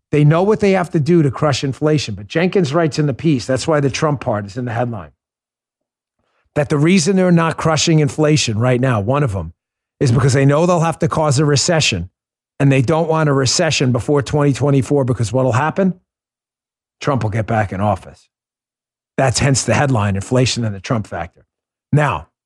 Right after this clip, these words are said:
the good news, is there a bright side to all this?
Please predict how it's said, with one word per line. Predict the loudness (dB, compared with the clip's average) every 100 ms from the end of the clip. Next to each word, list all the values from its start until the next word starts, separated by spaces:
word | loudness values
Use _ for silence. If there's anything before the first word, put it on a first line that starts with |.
| _
the | -2
good | 0 2
news, | 0 -2 -6
is | -2
there | 0 0
a | 0
bright | 0 0 0
side | -2 -2 -6
to | -10
all | -12
this? | -14 -18 -20